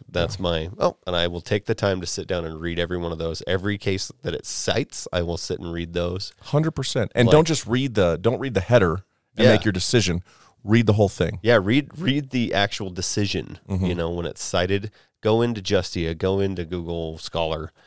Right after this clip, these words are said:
Speaker 1: go and do the research, be well-versed.
Speaker 2: And it makes you better on the street.
Speaker 1: Yeah.
Speaker 2: You know, when I have people that argue, like, "Hey, I need you to hop out of the car really quick," and they're like, "Uh, for what?" "I just wanna talk to you out of the car." "Well, you can't ask me to get out of the car." "I can't ask you to get out of the car."
Speaker 1: Yeah.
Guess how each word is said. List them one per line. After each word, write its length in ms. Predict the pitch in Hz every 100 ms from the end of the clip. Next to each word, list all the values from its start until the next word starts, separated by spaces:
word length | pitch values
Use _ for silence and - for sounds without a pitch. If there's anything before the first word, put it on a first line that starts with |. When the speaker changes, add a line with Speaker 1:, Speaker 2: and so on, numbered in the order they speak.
| _ _ _
Speaker 1:
go 200 | 92 101
and 360 | 90 90 57 - _
do 140 | 107
the 120 | 107 92
research, 580 | 92 87 82 78 - - _ 85 90
be 400 | 98 95 92 90 -
well-versed. 800 | 90 87 85 80 80 82 - - _ _ -
Speaker 2:
And 80 | 123
it 60 |
makes 220 | 113 113
you 60 | 95
better 140 | 98 90
on 60 |
the 60 | 76
street. 320 | - 78 52 _
Speaker 1:
Yeah. 180 | 90 78 - _ _
Speaker 2:
You 100 | 120
know, 120 | 107
when 120 | 101 104
I 80 |
have 140 | 113 -
people 240 | 113 101
that 100 | 92
argue, 300 | 82 98 90
like, 160 | 85 85
"Hey, 140 | 110
I 40 | 107
need 120 | 101
you 40 |
to 20 | 107
hop 120 | 104
out 80 | 95
of 40 |
the 60 | 92
car 180 | 101 95
really 140 | 87
quick," 160 | - -
and 60 |
they're 80 | 85
like, 120 | 80
"Uh, 600 | 101 98 95 92 87 87
for 160 | 87 92
what?" 340 | 95 101 - _ _ _
"I 80 | 120
just 100 | 123
wanna 140 | 135 117
talk 180 | 113 -
to 60 |
you 40 | 101
out 40 |
of 60 | 92
the 40 | -
car." 240 | 98 85 -
"Well, 140 | 107
you 80 | 107
can't 180 | 120 104
ask 140 | 95
me 60 | 92
to 40 |
get 80 | 76
out 40 | -
of 60 |
the 60 | -
car." 200 | 85 - _ _
"I 140 | 107 110
can't 240 | - 131
ask 180 | 90 -
you 60 | 87
to 60 |
get 100 | 85
out 60 | 80
of 40 |
the 60 | -
car." 240 | - - - _
Speaker 1:
Yeah. 200 | 82 73